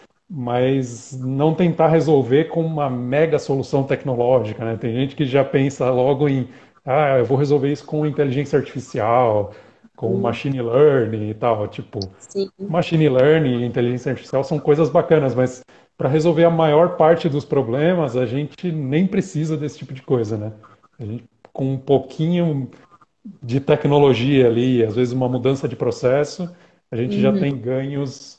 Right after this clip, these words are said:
Speaker 1: significativos,
Speaker 2: Já
Speaker 1: né?
Speaker 2: aprimora, né? É, e hoje produtos tem, temos muitos, né? Então, hoje só com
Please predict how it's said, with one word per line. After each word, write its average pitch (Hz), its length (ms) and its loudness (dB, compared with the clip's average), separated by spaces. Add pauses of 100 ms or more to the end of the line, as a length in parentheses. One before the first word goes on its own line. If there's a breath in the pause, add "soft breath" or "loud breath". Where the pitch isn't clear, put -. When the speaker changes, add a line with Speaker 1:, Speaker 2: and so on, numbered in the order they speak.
Speaker 1:
significativos, 131 840 -6
Speaker 2:
Já 190 80 -2
Speaker 1:
né? 190 40 2
Speaker 2:
aprimora, 208 640 2
né? 185 300 -2 (580 loud breath)
É, 269 260 6
e 220 120 4
hoje 302 320 6
produtos 277 520 2
tem, 403 300 2
temos 339 320 4
muitos, 294 540 4
né? 190 360 2
Então, 202 340 -2
hoje 214 320 2
só 202 800 4
com 208 180 2